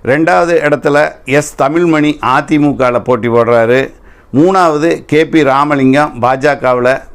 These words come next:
மூ-, மூ-, போட்டி போடுறாரு. அதாவது வி எம் மாதேஸ்வரன் கோமாதேகாவிலையும்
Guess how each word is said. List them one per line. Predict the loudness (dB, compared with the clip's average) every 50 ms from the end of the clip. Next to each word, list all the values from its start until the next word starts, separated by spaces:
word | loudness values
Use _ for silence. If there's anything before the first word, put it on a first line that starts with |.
| -20 -20 -14 -4
மூ-, | -2 0 2 2 2 0 0
மூ-, | 0 2 2 2 0 -2 -4
போட்டி | -4 -4 -2 -2 -2 0
போடுறாரு. | 0 0 0 2 0 0 0 -2 -6 -14 -20 -20 -20 -20 -20 -20 -8 -4
அதாவது | 0 0 2 2 2 0 0 2
வி | 2 2 2 2
எம் | 2 2 2 2
மாதேஸ்வரன் | 2 0 0 0 -2 -2 0 -2 -2 -2 -2 -2
கோமாதேகாவிலையும் | -2 0 0 0 0 0 0 0 -2 0 0 0 -2 0 0 0 0 0 -2 -2 -4